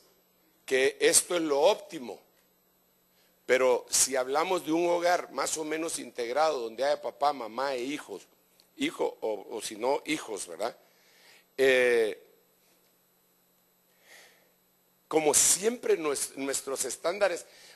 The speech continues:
van subiendo por lo que nosotros vamos viendo en otros o vamos viendo en la televisión. Entonces queremos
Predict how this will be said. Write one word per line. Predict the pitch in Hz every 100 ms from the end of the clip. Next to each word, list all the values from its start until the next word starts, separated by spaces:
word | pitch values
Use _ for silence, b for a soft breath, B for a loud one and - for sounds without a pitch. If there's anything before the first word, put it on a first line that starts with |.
| _
van | 143 170
subiendo | - 165 135 151 185 202 196
por | 139
lo | 131 123
que | 120
nosotros | 110 - 143 170
vamos | 147 156 151
viendo | 147 156 147
en | 127
otros | 151 165 156 -
o |
vamos | 113 127 139
viendo | 139 147
en |
la | 143
televisión. | - 117 110 107 175 147 _ _ _ _ _ _ _ _ _ _ _ _ _ _ _
Entonces | 120 120 160
queremos | - 120 131 147 147 - -